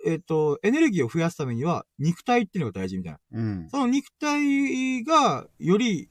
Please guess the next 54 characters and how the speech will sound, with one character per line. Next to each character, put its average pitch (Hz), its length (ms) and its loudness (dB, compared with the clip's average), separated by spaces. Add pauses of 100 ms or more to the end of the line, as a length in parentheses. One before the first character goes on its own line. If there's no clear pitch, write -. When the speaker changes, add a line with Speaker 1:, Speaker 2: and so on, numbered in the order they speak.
Speaker 1:
こ 113 720 -2
う、 - 20 -10
自 117 160 -8
分 180 360 2
の 175 100 0
魂 180 420 0
と - 100 -10
共 151 220 -2
鳴 151 160 -2
す 156 80 -8
る 139 80 -6
と 120 80 -6
い 104 60 -2
う 92 40 -8
か、 98 280 -4 (180)
Speaker 2:
う 117 60 -8
ん。 101 280 -10
Speaker 1:
こ 143 120 0
う、 - 40 -8
活 - 240 -2
発 185 200 -4
化 175 80 -2
す 180 100 -6
る - 140 -8 (420)
こ 180 120 -6
と 208 100 0
に 185 100 2
よ 180 60 0
っ 175 60 -4
て、 247 380 -4 (440)
体 233 1000 4
が、 220 360 2
え-、 226 200 -2
エ 170 100 4
ネ 202 100 6
ル 185 80 2
ギ 117 140 -4
ー - 20 -2
を - 20 -4
も 165 100 0
っ - 40 -2
と - 80 -6
増 165 160 -4
や 175 80 2
さ 185 100 -2
せ 175 100 -8
て 98 280 -4
あ 98 60 -12
げ 95 80 -6
る 87 60 -4
み 85 40 -6
た 73 80 -12
い - 20 -14
な。 64 60 -20